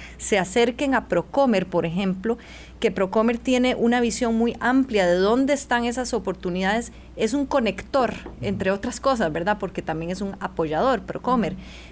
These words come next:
Speaker 1: Pero sí creo que la diversificación es lo que nos da más resiliencia e históricamente a Costa Rica se la ha dado. ¿Qué es lo que pasa? Es un tema de costo. O sea,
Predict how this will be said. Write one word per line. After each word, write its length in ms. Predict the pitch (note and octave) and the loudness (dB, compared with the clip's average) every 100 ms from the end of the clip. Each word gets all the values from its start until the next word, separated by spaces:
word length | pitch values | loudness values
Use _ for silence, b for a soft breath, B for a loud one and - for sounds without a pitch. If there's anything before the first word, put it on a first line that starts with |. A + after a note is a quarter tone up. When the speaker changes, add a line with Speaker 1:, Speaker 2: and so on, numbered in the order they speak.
| B | B
Speaker 1:
Pero 360 | C4 C4+ D#4 D#4+ - - - - | 4 6 4 0 -8 -20 -20 -10
sí 300 | - - C#4 | -2 0 0
creo 340 | D4+ C#4+ D4 | 2 4 4
que 360 | D4 C4 C4 - | 2 4 4 2
la 240 | A3+ G#3+ | 2 4
diversificación 1120 | G3+ G#3 F#3+ F#3+ F#3+ F#3+ G3 F#3 A3+ A#3 C4+ - - | 4 4 2 0 -4 -4 -4 -2 0 2 2 -2 0
es 280 | A#3 A#3+ B3 | 4 4 4
lo 160 | B3 | 0
que 80 | A3+ | 0
nos 160 | F#3 F3 | 0 2
da 100 | G3 | 2
más 160 | G#3+ | 0
resiliencia 600 | G#3 G#3 F3+ F3 F3+ F#3 | 0 -2 -2 0 -2 -2
e 200 | - - | -4 0
históricamente 840 | F#3+ F#3+ - A3+ B3 A#3 A3+ A3 A#3+ | 0 0 0 0 2 0 0 -2 -4
a 40 | |
Costa 300 | A3+ G#3 E3+ | -4 -6 -4
Rica 300 | E3+ F#3 G#3+ | -4 -4 -4
se 100 | G3 | -2
la 120 | D#3+ | 2
ha 80 | F3 | 4
dado. 200 | E3+ D#3 - | 4 2 -2
¿Qué 200 | C#4+ D#4+ | 2 2
es 60 | |
lo 140 | D#4+ D#4 | 2 2
que 120 | B3+ | 0
pasa? 380 | - C#4+ C4+ A3 | 2 0 0 -4
Es 160 | G3+ G#3 | -4 -2
un 80 | B3 | -2
tema 240 | B3+ C4 | 0 -2
de 40 | |
costo. 380 | C4 C#4 - - - - B B B B B B | -4 -6 -8 -12 -14 -18 B B B B B B
O 80 | - | -6
sea, 160 | G#3 | -4